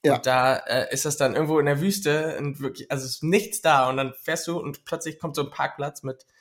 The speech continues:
Speaker 2: hundertfünfzig Garagen, ähm,
Speaker 1: <laughs>
Speaker 2: und fahren wir da rauf und, äh, ist halt voll mit Plunder und da ist so ein bisschen die Idee, Lockers, die Idee, äh, für den, für den Song entstanden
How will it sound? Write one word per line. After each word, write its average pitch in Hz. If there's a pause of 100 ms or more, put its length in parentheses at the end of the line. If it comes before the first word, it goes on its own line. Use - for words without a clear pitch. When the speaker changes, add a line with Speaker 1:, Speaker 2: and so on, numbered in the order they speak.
(260)
Speaker 2:
hundertfünfzig 147
Garagen, 135 (460)
ähm, 135 (500)
Speaker 1:
<laughs> -
Speaker 2:
und 143
fahren 151
wir 151
da 139
rauf 135
und, 139 (140)
äh, 135
ist -
halt 147
voll 151
mit 143
Plunder 165
und 127 (1800)
da 143
ist 156
so 165
ein 156
bisschen 160
die 143
Idee, 147 (720)
Lockers, 139
die 143
Idee, 151 (180)
äh, 131
für 135
den, 127
für -
den 117
Song 143
entstanden 120